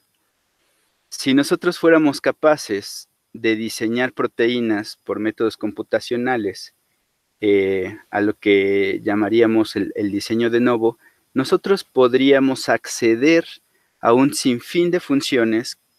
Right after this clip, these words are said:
que no estarían, digamos, eh, o no tuvieran un antecedente en la naturaleza. Es decir, si nosotros, estudiando obviamente la, la biología de las,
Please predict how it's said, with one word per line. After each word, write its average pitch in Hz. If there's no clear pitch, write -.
que 107
no 139
estarían, 127
digamos, 113
eh, 101
o 107
no 123
tuvieran 123
un 123
antecedente 110
en 104
la 101
naturaleza. 110
Es 117
decir, 110
si -
nosotros, 147
estudiando 113
obviamente 117
la, 98
la 95
biología 98
de 117
las, 101